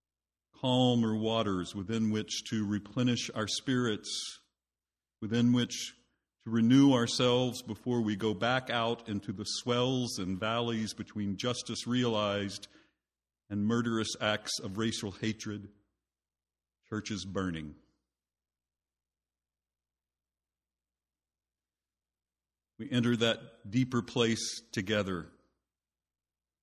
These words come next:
and breathing together, breathing in and breathing out,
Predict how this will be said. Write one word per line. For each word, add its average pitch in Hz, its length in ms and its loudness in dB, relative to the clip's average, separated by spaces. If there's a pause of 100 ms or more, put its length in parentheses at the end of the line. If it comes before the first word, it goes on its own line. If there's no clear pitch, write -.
(1120)
and 101 160 -2
breathing 120 720 4
together, 104 640 -2 (2250)
breathing 104 300 0
in 127 560 4 (1500)
and 95 140 -6
breathing 120 360 2
out, 101 340 0